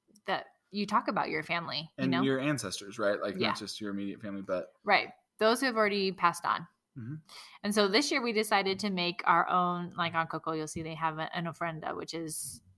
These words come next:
Speaker 1: um, pictures of family members who are, are no longer living. And so we, I collected pictures from my side of the family, from Alan's side of the family, of grandparents who have passed away, and then a couple generations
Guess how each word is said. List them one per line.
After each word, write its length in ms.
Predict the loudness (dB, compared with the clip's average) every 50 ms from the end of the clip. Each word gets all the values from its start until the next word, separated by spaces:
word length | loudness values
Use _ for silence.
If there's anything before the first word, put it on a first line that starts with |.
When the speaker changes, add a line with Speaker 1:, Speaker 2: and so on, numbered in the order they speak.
| _ _
Speaker 1:
um, 340 | -8 -6 -6 -6 -8 -10 -10 -4
pictures 300 | -2 -2 0 0 -2 -2
of 100 | -2 -4
family 260 | -2 -4 -4 -4 -4 -6
members 340 | -8 -8 -8 -8 -8 -8 -8
who 100 | -6 -8
are, 240 | -6 -6 -4 -4 -4
are 120 | -4 -4
no 160 | -4 -6 -6 -6
longer 280 | -6 -6 -6 -8 -8
living. 320 | -8 -8 -10 -10 -12 -14 -16 _ _ -20 -20 -20 -20 _ _ _ _ _
And 400 | -2 2 2 4 4 2 0 -2
so 420 | -4 -2 -2 0 0 -2 -2 -4 -6
we, 240 | -6 -4 -4 -4 0 2
I 120 | 4 4
collected 420 | 4 4 0 0 0 0 -6 -10 -8
pictures 720 | -10 -10 -8 -4 -4 -2 0 0 0 0 -2 -2 -4 -6 -4
from 300 | -2 0 0 0 0 2
my 120 | 4 4
side 160 | 4 2 0 -2
of 60 | -2
the 60 | -2
family, 300 | 0 0 0 0 -2 -4
from 140 | -4 -4 -2 0
Alan's 280 | 2 2 2 2 0 0
side 140 | -2 -2
of 60 | -2 -2
the 80 | -4
family, 600 | -2 -2 -2 -2 -2 -2 -2 -2 -2 -2 -4 -4 -2
of 460 | -2 0 0 0 0 -2 -6 -8 -12 -16 -20 -20 _ _
grandparents 560 | _ -10 -8 -6 -6 -4 -2 -2 -2 -2 -2 -4
who 60 | -6
have 60 | 0
passed 260 | 2 2 2 2 -2 -8
away, 340 | -6 -4 -4 -2 -2 -2
and 160 | -2 -4 -6 -8
then 140 | -8 -10 -10
a 80 | -12
couple 240 | -12 -14 -12 -10 -10
generations 840 | -8 -6 -8 -6 -6 -8 -8 -8 -10 -8 -8 -8 -8 -10 -12 -14